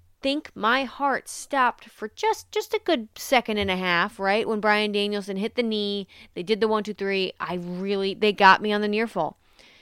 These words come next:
I was really nervous that Bryan Danielson was gonna win. And when he was in the submission too, in the LeBell Lock, they really got me there once again. So yes, I went into this match. I went into this match thinking Hangman Page,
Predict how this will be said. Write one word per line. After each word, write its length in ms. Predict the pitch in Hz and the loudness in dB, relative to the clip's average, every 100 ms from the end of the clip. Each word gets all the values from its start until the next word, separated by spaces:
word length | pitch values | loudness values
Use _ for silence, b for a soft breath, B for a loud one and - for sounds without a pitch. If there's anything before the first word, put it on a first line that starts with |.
| b b _ _ | b b _ _
I 120 | 185 | -2
was 180 | 247 269 | 0 0
really 260 | 254 311 311 | 2 2 4
nervous 420 | 311 349 349 - | 6 8 6 2
that 120 | 262 | -2
Bryan 240 | 262 277 285 | 0 0 2
Danielson 340 | 294 302 294 | 0 0 -2
was 120 | 285 | 0
gonna 160 | 294 277 | 0 2
win. 260 | 311 320 | 2 2
And 260 | 247 233 233 | 2 2 4
when 140 | 254 | 2
he 140 | 254 269 | 2 0
was 180 | 262 247 | 0 0
in 80 | |
the 80 | 240 | -2
submission 540 | 208 196 220 247 285 262 | -2 -2 0 0 -2 0
too, 160 | 269 | 0
in 80 | 262 | 2
the 40 | |
LeBell 400 | 240 190 196 226 | 2 2 4 4
Lock, 380 | 247 254 269 - b b b b b - | 6 4 2 -2 b b b b b -2
they 160 | 240 | 0
really 260 | 233 226 226 | 2 2 2
got 240 | 214 196 | 2 2
me 140 | 226 202 | 2 2
there 200 | 202 196 | 2 2
once 380 | 170 196 190 | 0 -4 -2
again. 380 | - 185 180 165 | -4 -2 -2 -2
So 320 | - 214 208 b b b b | 0 2 2 b b b b
yes, 360 | 190 214 190 - | -2 0 0 0
I 80 | 208 | -2
went 200 | 214 277 | 0 -2
into 140 | 254 247 | -2 -2
this 220 | 240 220 | -2 -2
match. 280 | 214 220 - | 0 0 -2
I 100 | 196 | -2
went 260 | 254 311 | -2 -2
into 260 | 262 254 233 | -4 -4 -2
this 180 | 220 202 | -4 -2
match 260 | 185 - | -2 -2
thinking 260 | 190 180 175 | -8 -8 -6
Hangman 320 | 202 214 202 | -4 -2 -2
Page, 260 | 196 185 | -2 -2